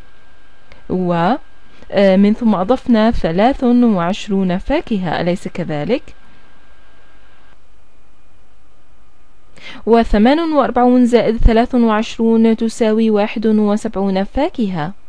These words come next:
لذا دعوني أقوم بمراجعة سريعة جدا.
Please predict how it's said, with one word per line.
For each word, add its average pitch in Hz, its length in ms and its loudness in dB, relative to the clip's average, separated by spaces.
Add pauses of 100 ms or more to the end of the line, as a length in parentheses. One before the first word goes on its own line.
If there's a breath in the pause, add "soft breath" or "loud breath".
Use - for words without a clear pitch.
(1200 loud breath)
لذا 254 240 4
دعوني 320 420 4
أقوم 226 260 4
بمراجعة 214 800 2
سريعة 196 520 0
جدا. 190 800 0